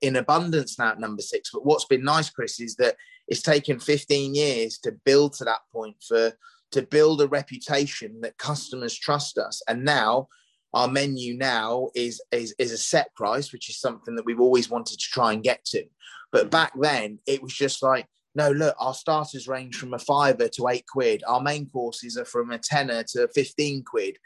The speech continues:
Speaker 1: And our desserts are, like, a fiver." And, and the mentality was, we just wanted a bum on a seat. And if you wanted to come in and just have a five quid starter,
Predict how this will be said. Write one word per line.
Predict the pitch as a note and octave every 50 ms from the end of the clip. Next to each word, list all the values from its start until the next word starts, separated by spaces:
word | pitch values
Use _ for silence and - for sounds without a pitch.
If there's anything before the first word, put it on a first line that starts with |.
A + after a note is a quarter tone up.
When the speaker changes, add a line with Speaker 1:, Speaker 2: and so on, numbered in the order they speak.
| - - - - -
Speaker 1:
And | - A#2+ C3
our | B2+ B2+ A#2+
desserts | A2 B2+ A#2+ A#2+ D3 D3 C#3+ C#3 C3+ - - -
are, | B2+
like, | B2+ B2+ C3 B2+ - -
a | -
fiver." | - - C#3+ C#3+ D3 C#3 C3 A2 A#2 A2 G#2+ A2+ - _ _ _ _ _ _ _ _ _ _ _
And, | D3 C3+ C#3 C3+ C3 _ - - - -
and | C3 C#3
the | C#3+ C#3+
mentality | C#3+ C#3 C#3 D3+ F3 E3 D#3+ D3 - - C3+
was, | C#3 D#3+ D#3 C#3+ B2+ - - - _ _ _ _ _ _ _ -
we | C#3+ D3+
just | C#3+ E3+ E3+ D#3+ -
wanted | D3 D3+ C#3+ C3+ B2+ B2
a | A#2
bum | - C#3 C3+ B2 A#2+
on | A#2+ A#2+
a | A2
seat. | - - - E3+ D3+ B2+ - _ _ _ _ _ _ _ _
And | C3 C#3
if | C3+ B2
you | D3+ F3+ F3
wanted | D#3+ D#3+ D3+ - D3 -
to | - C3+
come | - C#3+ C3+ C3+ D3
in | D3 C#3 B2+ A#2+ - B2
and | B2+ C3
just | C3 C3+ B2+ -
have | C#3 C3 A#2+
a | A#2
five | - - C#3+ C3+ B2+ A#2+ -
quid | - B2+ A#2+
starter, | - - D3 C#3 C#3 C#3 C#3 C3+ - G#2+ G2 G#2+ B2 D3